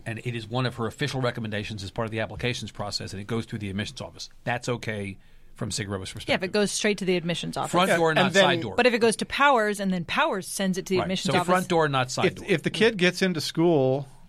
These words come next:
Speaker 4: on his or her merits, it doesn't matter who wrote a letter for them. If they get into, if they wouldn't have got into school but for the letter from influential person A or B,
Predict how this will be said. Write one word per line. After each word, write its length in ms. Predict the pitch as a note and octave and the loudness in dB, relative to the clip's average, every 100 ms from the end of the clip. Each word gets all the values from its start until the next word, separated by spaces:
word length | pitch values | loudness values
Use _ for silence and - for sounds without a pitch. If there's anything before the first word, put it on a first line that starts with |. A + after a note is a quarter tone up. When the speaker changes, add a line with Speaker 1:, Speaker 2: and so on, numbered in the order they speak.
| - - | -8 0
Speaker 4:
on 300 | C3 C3+ C3+ | 2 2 0
his 420 | B2 C#3+ D3 - | 0 0 0 -2
or 280 | B2+ A2+ G#2 | -2 -2 0
her 280 | B2 A#2+ | -2 0
merits, 800 | A2 G2+ B2+ G2+ - - - - - - | 0 0 0 0 -4 -10 -10 -12 -18 -6
it 100 | B2+ | 0
doesn't 280 | B2 B2 A#2+ | 2 0 0
matter 240 | A#2+ B2 | 0 2
who 100 | A#2+ | 0
wrote 220 | A2 G#2 | -2 -2
a 40 | A2 | 0
letter 220 | B2 D3+ | 0 0
for 240 | - G#2+ | -4 -10
them. 160 | - - - | -10 -8 -6
If 160 | A#2 | -2
they 100 | A#2+ | -2
get 160 | B2+ D3+ | 0 0
into, 240 | D3+ C3+ | 0 -2
if 160 | D3 B2 | -4 0
they 100 | B2+ | 2
wouldn't 200 | D#3 G3 | 2 2
have 60 | D3 | 2
got 160 | C3+ | 2
into 140 | C3 A#2+ | 2 -2
school 240 | - C3 | 0 0
but 240 | G#2+ B2 C#3+ | 2 2 2
for 160 | D3 | -2
the 80 | C3 | 0
letter 300 | A#2 B2 C3 | 2 2 2
from 400 | C3 B2 A#2+ B2 | 2 0 0 0
influential 560 | C3+ C#3+ C#3+ C3 C3 A#2+ | 0 0 2 2 2 0
person 460 | B2+ A#2+ B2+ A#2+ A#2+ | 0 0 0 -2 -2
A 280 | A#2 A#2+ A#2+ | 0 0 2
or 100 | A2+ | 0
B, 400 | G#2 A#2 G#2+ | 0 0 -2